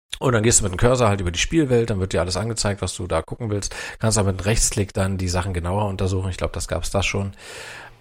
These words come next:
Und, äh, ja, macht einfach Spaß. Am Anfang bist du halt in diesem Theater, um Faye Russell abzuholen. Und auch da musst du schon die ersten Rätsel lösen. Dann gibt es sogar eine Verfolgungsjagd, die wirklich sehr gut inszeniert ist, muss ich wirklich sagen.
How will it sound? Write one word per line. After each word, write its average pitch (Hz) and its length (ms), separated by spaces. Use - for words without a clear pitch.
Und, 85 600
äh, 82 460
ja, 143 160
macht 127 180
einfach 127 200
Spaß. - 500
Am 101 100
Anfang 117 300
bist 120 180
du 131 100
halt 107 260
in 104 180
diesem 98 260
Theater, 127 600
um 107 120
Faye 98 200
Russell 92 300
abzuholen. 143 640
Und 101 120
auch 92 80
da 113 200
musst 147 160
du - 40
schon 127 160
die 120 100
ersten 117 240
Rätsel 107 340
lösen. 104 420
Dann 101 140
gibt 101 140
es - 80
sogar 92 160
eine 92 100
Verfolgungsjagd, 147 1000
die 113 120
wirklich - 240
sehr 113 320
gut 180 180
inszeniert 151 580
ist, 143 180
muss 131 200
ich 147 100
wirklich 123 240
sagen. 101 300